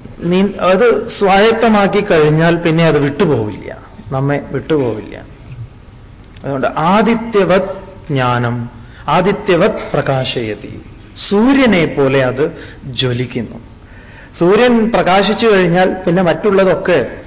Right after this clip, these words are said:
എല്ലാ ഇരുട്ടും, എല്ലാം, അതായത് രാത്രിയിൽ എന്തൊക്കെയാണോ ഭൂതമായും, ആ, മറ്റു പലതുമായി നമ്മൾ കണ്ടത്, രാവിലെ ആകുമ്പോഴേക്കും നമ്മുടെ ഭയം നീങ്ങിയില്ലേ?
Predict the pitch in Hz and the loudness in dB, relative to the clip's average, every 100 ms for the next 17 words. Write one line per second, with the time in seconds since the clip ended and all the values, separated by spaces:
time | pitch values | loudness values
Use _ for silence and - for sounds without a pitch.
0 | - - - - - 139 196 254 254 254 | -20 -20 -20 -20 -8 -2 2 2 2 4
1 | 240 208 185 180 139 - - 151 180 214 | 4 2 2 0 -2 -4 -8 -2 2 4
2 | 226 233 233 - - - 156 220 262 196 | 4 2 -4 -10 -12 -2 2 2 4 4
3 | 175 - 240 254 214 185 220 226 233 226 | 2 2 2 4 4 4 2 2 4 4
4 | 220 220 208 139 190 214 202 196 190 202 | 4 4 2 2 4 4 4 2 4 4
5 | 208 220 - - - - 151 151 175 240 | 2 0 -4 -12 -6 2 2 2 0 2
6 | 196 185 196 214 196 190 196 196 180 170 | 2 4 4 2 2 2 4 2 2 2
7 | 170 143 135 135 - - - - - - | 2 0 0 0 -2 -12 -18 -20 -20 -20
8 | - - 151 170 220 254 233 226 226 220 | -20 -10 -4 0 2 4 4 4 4 2
9 | 220 196 196 160 147 170 160 135 131 107 | 2 2 0 2 2 2 0 -2 -2 -4
10 | - | -8